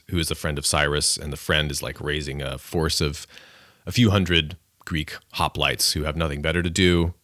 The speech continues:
than, uh, go fight for a, a Persian prince, and they're gonna make a lot of money in the process. He's gonna pay them quite well. So eventually they, they start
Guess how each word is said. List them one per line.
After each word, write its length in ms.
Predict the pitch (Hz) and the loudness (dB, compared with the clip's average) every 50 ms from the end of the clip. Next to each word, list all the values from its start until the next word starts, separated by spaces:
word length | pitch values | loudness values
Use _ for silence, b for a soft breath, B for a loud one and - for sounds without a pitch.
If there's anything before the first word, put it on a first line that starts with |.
| _ _ - | _ _ -8
than, 440 | - 73 71 71 71 71 73 76 - _ - - | -4 -2 -2 -2 -2 -4 -6 -6 -8 _ -10 -8
uh, 340 | 69 65 60 64 62 - - _ _ - | -6 -4 -4 -4 -6 -8 -12 _ _ -4
go 160 | - 87 80 | -2 -2 0
fight 260 | - - 85 78 73 | 0 0 0 0 0
for 200 | - - 73 67 | -2 -4 -4 -4
a, 160 | 64 67 71 - _ - | -4 -4 -6 -10 _ -16
a 80 | - - | -14 -10
Persian 540 | - - 78 73 73 73 71 69 71 76 - _ _ _ _ - | -4 -4 -2 -2 -2 -2 -4 -4 -6 -8 -12 _ _ _ _ -8
prince, 520 | - - 87 78 76 - - - - - - _ _ - | -2 0 0 2 2 4 4 4 2 0 -4 _ _ -10
and 260 | 69 69 69 71 73 | -8 -8 -6 -6 -2
they're 140 | - 127 139 | 2 4 4
gonna 160 | 143 117 95 | 6 6 4
make 120 | 85 78 | 4 2
a 60 | 80 | 0
lot 120 | 67 65 69 | 0 -2 -2
of 80 | 69 | -4
money 280 | 69 67 - - - - _ _ | -6 -6 -6 -8 -10 -12 _ _
in 100 | - 78 | -8 -8
the 60 | 71 - | -6 -6
process. 400 | - 65 52 - - - - - | -4 -4 -4 -4 -4 -4 -4 -2
He's 120 | 92 85 | -2 0
gonna 140 | - 85 80 | 0 0 0
pay 180 | - 87 78 | 0 0 0
them 260 | 73 73 71 73 73 - - | 0 0 -2 -4 -6 -6 -4
quite 200 | - 90 76 65 | -2 0 0 0
well. 240 | - 55 57 - - _ b b b b b b b b b b b b b b b b b b b b b b b b b b b _ | -2 -6 -6 -8 -10 _ b b b b b b b b b b b b b b b b b b b b b b b b b b b _
So 480 | - - - 104 95 90 90 90 - - _ _ _ _ _ _ _ _ _ _ _ _ - | -4 0 2 4 6 6 6 4 0 -2 _ _ _ _ _ _ _ _ _ _ _ _ 0
eventually 600 | 117 135 175 170 - 147 143 135 131 135 - - - | 4 6 6 6 6 8 8 8 8 6 4 2 4
they, 420 | 98 98 98 98 98 98 90 - _ _ _ _ _ _ - | 6 8 8 10 8 6 4 0 _ _ _ _ _ _ 0
they 120 | 95 95 90 | 2 2 2
start 400 | - - - 104 101 - - | 4 4 4 4 4 4 0